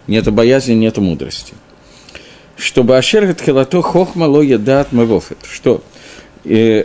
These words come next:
гатхалот хохмы, начало хохмы, они неизвестны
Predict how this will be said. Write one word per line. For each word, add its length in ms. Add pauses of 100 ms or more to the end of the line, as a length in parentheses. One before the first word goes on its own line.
(160)
гатхалот 640
хохмы, 380
начало 480
хохмы, 500 (380)
они 260
неизвестны 920